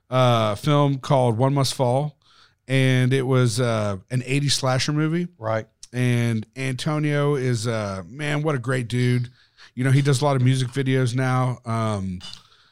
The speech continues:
Speaker 1: uh, but he's working on something new. I think it's a, a children's movie, like a, kinda like a, <sighs>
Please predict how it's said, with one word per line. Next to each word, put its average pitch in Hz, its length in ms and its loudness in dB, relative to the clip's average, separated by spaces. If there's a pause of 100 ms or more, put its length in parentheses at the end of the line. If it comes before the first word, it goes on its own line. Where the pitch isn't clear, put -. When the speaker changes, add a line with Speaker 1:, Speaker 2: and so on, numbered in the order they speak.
(220)
Speaker 1:
uh, 123 60 -6
but 131 200 2
he's 156 220 0
working 170 300 -2
on 151 120 0
something 147 400 -2
new. 135 400 0
I 123 100 -2
think 165 200 -8
it's 156 180 -4
a, 113 440 -4 (200)
a 110 100 -12
children's 160 720 -2
movie, 95 340 -8
like 113 260 -4
a, 113 180 -4
kinda 139 240 -6
like 131 160 -2
a, 101 300 -8
<sighs> - 1160 -20